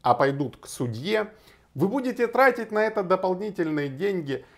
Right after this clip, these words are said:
Э, наверное, вы где-то будете даже эффективнее решать свои проблемы, но в конечном счете вы тем самым будете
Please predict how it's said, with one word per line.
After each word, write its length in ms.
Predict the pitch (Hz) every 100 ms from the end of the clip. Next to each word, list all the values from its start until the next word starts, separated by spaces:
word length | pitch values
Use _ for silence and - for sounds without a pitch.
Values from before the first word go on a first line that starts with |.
| - -
Э, 240 | 135 143
наверное, 500 | 143 196 269 262 226
вы 180 | 175 226
где-то 480 | 185 139 220 233 202
будете 400 | 180 190 190 175
даже 340 | 151 147 170
эффективнее 880 | 175 214 214 175 - 151 127 147 165
решать 420 | 170 165 165 156
свои 300 | - 160 160
проблемы, 720 | 151 151 151 156 156 139 135
но 580 | 120 143 170 185 98 - - _ _ -
в 80 |
конечном 600 | - 180 226 208 180 160
счете 520 | 151 - 254 254 185 139
вы 380 | 113 139 240
тем 320 | 208 - 180 165
самым 580 | - 233 220 165 123
будете 540 | 143 208 190 - 185